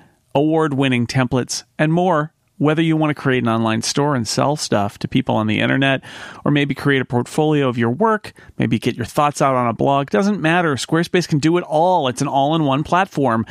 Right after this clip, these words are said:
There's nothing to install. You don't have to patch any software. You don't have to maintain a computer,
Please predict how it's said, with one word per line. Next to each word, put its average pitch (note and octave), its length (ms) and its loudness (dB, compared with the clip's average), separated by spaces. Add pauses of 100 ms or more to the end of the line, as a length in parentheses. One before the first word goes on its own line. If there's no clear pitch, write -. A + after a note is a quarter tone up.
(160)
There's C#3 160 2
nothing C3+ 280 0
to C#3+ 120 0
install. D3+ 500 0 (280)
You C#3 80 4
don't C#3+ 80 4
have C#3 80 -2
to C3+ 60 0
patch D3 340 0
any D3+ 140 2
software. C#3+ 460 2
You B2+ 120 2
don't C3+ 180 0
have B2 100 2
to - 160 -14
maintain C#3+ 580 2
a C3 160 0
computer, C3+ 600 0